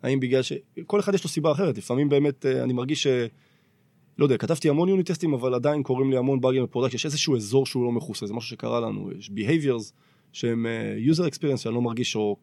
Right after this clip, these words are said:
כתבתי, סתם דוגמה שאני מכיר שקורית הרבה, כתבתי המון טסטים לסרבר, לא כתבתי בכלל טסטים לקליינט, נכון? שם אתה מגדיר את האסטרטגיה שלך מחדש, ואתה אומר, "אוקיי, בסדר, אז כאילו, נכון, אני משקיע ואני כותב טסטים, אבל בוא נדאג שאנחנו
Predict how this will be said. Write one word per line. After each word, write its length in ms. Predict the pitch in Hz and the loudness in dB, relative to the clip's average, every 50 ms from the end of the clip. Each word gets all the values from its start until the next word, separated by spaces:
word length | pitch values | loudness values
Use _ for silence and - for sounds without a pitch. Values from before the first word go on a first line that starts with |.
| _ - | _ -14
כתבתי, 340 | - 95 123 131 - - - | -10 -8 -8 -6 -8 -10 -10
סתם 200 | - 131 117 101 | -8 -8 -8 -8
דוגמה 260 | 101 101 113 110 107 | -8 -8 -8 -8 -8
שאני 300 | - - 107 104 104 104 | -8 -8 -8 -8 -6 -8
מכיר 240 | 104 - - 127 113 | -8 -6 -6 -6 -6
שקורית 400 | - - - 117 117 113 101 110 | -6 -6 -6 -4 -4 -4 -4 -4
הרבה, 160 | 117 143 185 156 - _ _ _ _ _ _ _ _ _ | -4 -2 -2 -4 -4 _ _ _ _ _ _ _ _ _
כתבתי 260 | - - 151 - - | -6 -6 -2 0 2
המון 240 | 131 127 135 156 147 | 2 4 4 4 2
טסטים 320 | 131 160 135 - - 123 | 2 0 -2 -2 -2 -2
לסרבר, 420 | 113 113 - 214 226 196 202 190 160 | -2 0 2 2 2 2 2 0 0
לא 100 | 147 143 - | 0 0 0
כתבתי 280 | 143 139 123 - 139 | 0 -4 -4 -4 -4
בכלל 200 | 117 110 113 107 | -6 -4 -6 -6
טסטים 320 | - 123 - - 123 107 - | -6 -6 -8 -6 -6 -6 -6
לקליינט, 420 | - - - 101 92 - - _ _ _ _ _ _ _ _ _ _ _ _ | -6 -6 -8 -8 -8 -8 -14 _ _ _ _ _ _ _ _ _ _ _ _
נכון? 220 | _ - 165 175 170 - _ _ _ _ _ _ _ _ _ _ _ _ _ _ _ _ _ _ - | _ -2 -2 -2 -2 -4 _ _ _ _ _ _ _ _ _ _ _ _ _ _ _ _ _ _ -4
שם 180 | - 214 233 233 | 0 2 4 4
אתה 140 | 214 - 180 | 4 4 4
מגדיר 340 | 147 135 135 139 180 180 170 | 2 4 4 4 4 4 4
את 100 | 156 - | 4 2
האסטרטגיה 440 | 147 131 - 135 127 - 165 160 143 | 2 0 0 -2 -2 0 2 0 2
שלך 160 | 143 127 127 | 0 0 -2
מחדש, 320 | 139 135 156 220 240 185 | -2 -4 -4 -6 -6 -6
ואתה 160 | 151 135 - 135 | -6 -4 -2 -2
אומר, 140 | 147 170 | 0 2
"אוקיי, 220 | 190 175 - 123 104 | 0 0 0 -2 -2
בסדר, 340 | - 165 135 104 98 107 185 | 0 0 -2 -2 -2 -8 -10
אז 160 | 190 139 - - | -12 -14 -12 -6
כאילו, 180 | - 123 110 | -6 -6 -6
נכון, 260 | 110 110 - 220 151 | -4 -2 0 0 0
אני 80 | 113 110 | 0 -2
משקיע 420 | 110 104 - - 196 175 156 131 113 - _ _ _ _ _ _ - | -4 -6 -6 -2 2 2 2 2 2 -2 _ _ _ _ _ _ -6
ואני 120 | 113 117 113 | -6 -4 -4
כותב 180 | 131 120 165 | -4 -4 -4
טסטים, 360 | 160 - 269 - - 180 160 | -2 -2 -2 -2 0 0 0
אבל 160 | 135 120 127 127 | 2 2 2 2
בוא 140 | 139 180 | 2 2
נדאג 400 | 185 156 135 - 185 240 226 175 | 2 2 2 2 0 0 -2 -4
שאנחנו 640 | 143 - - 139 127 127 131 127 135 127 127 123 120 | -6 -2 0 0 0 0 -2 -4 -4 -4 -4 -4 -4